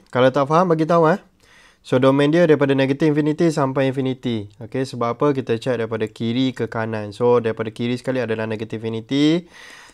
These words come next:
Kanan sekali adalah positive infinity. Kemudian, uh, range dia adalah daripada kosong. Daripada kosong sampai infinity. Uh, dua-dua tidak termasuk. Okey, so untuk range kita akan check daripada bawah.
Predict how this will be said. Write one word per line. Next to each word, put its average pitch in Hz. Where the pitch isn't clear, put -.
Kanan 127
sekali 131
adalah 120
positive 113
infinity. 110
Kemudian, 151
uh, 135
range 156
dia 180
adalah 135
daripada 147
kosong. 147
Daripada 127
kosong 165
sampai 143
infinity. 135
Uh, 123
dua-dua 143
tidak 139
termasuk. 127
Okey, 143
so 120
untuk 147
range 175
kita 131
akan 127
check 139
daripada 123
bawah. 131